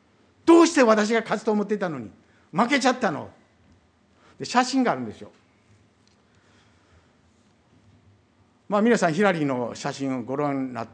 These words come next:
たこともあると思うんですが、「え、これヒラリー？」と思う、思いますよ。もうね、目はパッチリ、シワがない、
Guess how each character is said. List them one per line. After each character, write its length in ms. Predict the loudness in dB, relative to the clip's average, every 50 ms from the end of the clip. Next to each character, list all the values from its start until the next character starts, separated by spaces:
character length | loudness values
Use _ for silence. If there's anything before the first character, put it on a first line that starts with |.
| -20 -10
た 220 | -8 -6 -6 -6
こ 120 | -6 -8 -8
と 80 | -8
も 100 | -6 -6
あ 40 | -6
る 80 | -8 -8
と 80 | -8
思 120 | -10 -8 -10
う 20 |
ん 60 | -12
で 80 | -14 -16
す 100 | -16 -16
が、 140 | -18 -18 -18 -20 _ _ _ _ _ _ _ _ _ _ _ _ _
「え、 180 | -4 -4 -4 -4
こ 160 | -6 -10 -12
れ 80 | -12 -12
ヒ 180 | -10 -10 -8
ラ 140 | -8 -8 -8
リ 140 | -8 -10 -10
ー？」 20 | -10
と 120 | -14 -16
思 180 | -16 -16 -20 -20
う、 20 | -20 -18 _
思 160 | -8 -8 -6
い 40 | -6
ま 120 | -8 -10 -12
す 100 | -14 -20
よ。 100 | -20 -20 _ _ _ _ _ _ _ _ _ _ _ _ _ _ _ _ _ _ _ _ _ _ _ _ _ _ _ _ _ _ _ _
も 180 | -6 -4 -4 -4
う 40 |
ね、 160 | -4 -6 -8 -8
目 160 | -6 -4 -2 0
は 160 | 0 -2 -2
パ 160 | -4 -10 -14
ッ 40 | -14 -12
チ 180 | -10 -8 -8 -8
リ、 180 | -8 -10 -14 -20 _ _ _ _ _ _ _ _ _ -20 -20 -20 -20 -20 _ _ _ _ _ _ _ _ _ _ _ _ _
シ 240 | -6 -4 0 2 4
ワ 160 | 4 4 4
が 120 | 2 2 0
な 100 | 0 -4
い、 80 | -8